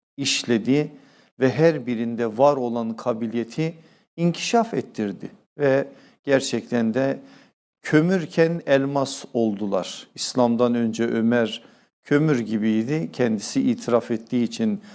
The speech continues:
bunu söylüyoruz ama İslam'dan sonra Ömer radıyallahu anh bir elmasa dönüştü. Kaç isim için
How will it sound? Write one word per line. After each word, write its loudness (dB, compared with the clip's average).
bunu 2
söylüyoruz 0
ama 2
İslam'dan 0
sonra -2
Ömer 0
radıyallahu 2
anh 2
bir 2
elmasa 4
dönüştü. -6
Kaç 2
isim -4
için -4